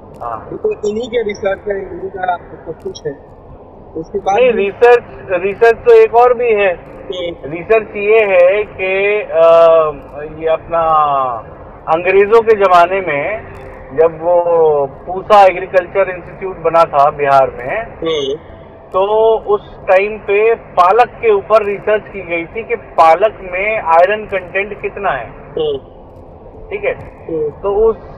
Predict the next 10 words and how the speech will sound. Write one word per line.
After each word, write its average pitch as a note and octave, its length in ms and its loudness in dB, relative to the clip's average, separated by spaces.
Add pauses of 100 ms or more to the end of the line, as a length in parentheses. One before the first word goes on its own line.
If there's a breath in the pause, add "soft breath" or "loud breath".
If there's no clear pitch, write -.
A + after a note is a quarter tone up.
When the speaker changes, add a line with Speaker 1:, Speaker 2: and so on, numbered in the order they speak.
Speaker 1:
जमाने F#3+ 500 0
की G#3 140 -10
जो G#3 140 0
रिपोर्ट G3+ 480 -4
थी G#3+ 80 -8
वो G#3 140 -4
कहती G3 440 -6
थी A3 60 -12
कि G#3 220 -4
करीबन F#3 220 -6